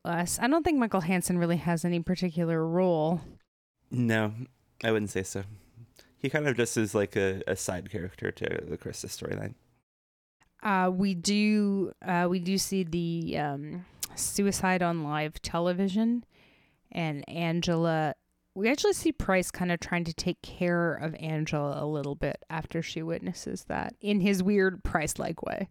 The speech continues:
Speaker 2: <laughs> Yeah. So some people who, um, had watched this episode started to develop the theory that Angela and Price might be related. I didn't think that, like, he was treating her more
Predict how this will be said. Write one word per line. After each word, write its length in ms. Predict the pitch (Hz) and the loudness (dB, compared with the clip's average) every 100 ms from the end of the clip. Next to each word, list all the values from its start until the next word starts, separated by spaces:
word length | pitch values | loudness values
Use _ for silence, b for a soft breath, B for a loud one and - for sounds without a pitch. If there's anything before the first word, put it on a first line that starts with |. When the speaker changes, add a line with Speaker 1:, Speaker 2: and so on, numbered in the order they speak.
| - | -10
Speaker 2:
<laughs> 180 | - 190 | -6 -4
Yeah. 340 | 131 135 104 104 B B B B B B | 2 2 2 0 B B B B B B
So 540 | - - - 117 110 73 - | -8 -4 0 2 2 -2 -8
some 380 | - - 117 131 | -6 -4 -4 -4
people 540 | 180 190 - 165 135 - | -6 -6 -4 -2 -2 -2
who, 180 | 123 104 | 0 2
um, 460 | 101 101 101 98 98 - b b b | 2 2 0 -6 -8 -14 b b b
had 160 | - 107 | -6 0
watched 240 | 104 110 | 0 0
this 180 | - 101 | -2 0
episode 680 | 104 101 98 98 98 85 - - _ - - - | -2 -2 -4 -2 -2 -4 -12 -20 _ -20 -20 -12
started 440 | - - 117 107 104 | -6 0 2 2 0
to 120 | 110 | -4
develop 380 | 98 98 98 - | -2 0 0 -2
the 100 | 95 | -10
theory 400 | - 95 95 101 | -4 -2 0 0
that 200 | 101 90 | -2 -2
Angela 380 | 95 101 95 | -4 -4 -4
and 140 | 92 98 | -4 -4
Price 300 | 98 95 - | -4 -4 -4
might 120 | 98 | -4
be 120 | 95 | -4
related. 440 | 90 82 92 73 156 B B B B _ 107 | -4 -4 -4 -6 -10 B B B B _ 0
I 100 | 113 | 2
didn't 200 | 143 180 | 0 -2
think 200 | 165 160 | -4 -4
that, 140 | 160 | -2
like, 220 | - 107 | 0 0
he 140 | - 113 | 0 0
was 160 | 101 - | 0 -2
treating 360 | - 107 101 | -2 -2 -2
her 240 | 120 104 101 | -2 -2 0
more 360 | 98 98 92 | 0 0 -2